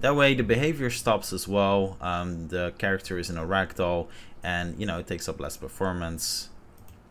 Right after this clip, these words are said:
Um, perfect. Um, then for the next task, um, when we're going to compare is,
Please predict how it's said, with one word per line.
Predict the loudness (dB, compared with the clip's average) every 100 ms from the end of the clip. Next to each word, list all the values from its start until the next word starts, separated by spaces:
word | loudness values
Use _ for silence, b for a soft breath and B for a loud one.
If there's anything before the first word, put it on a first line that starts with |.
| -6
Um, | -4 2
perfect. | 0 2 -6 -6 -16 B B B B 0
Um, | 4 6 4 2
then | 2
for | 4
the | 4
next | 6 4 4 -4
task, | 2 6 6 6 2 -4 -8 -12 -14 -16 -16 -14 -14 -16 -16 -16 -16 -14 -16 -18 -20 -20 -20 -20 -16 -4
um, | 0 2 0 -4 -8 -16 -20 -20 -20 -6
when | -2 0
we're |
going | 0 0 0 -2
to | -6
compare | -4 -4 0 4 6 6 2 B B B B -4
is, | 0 2 0 0 0 0 -2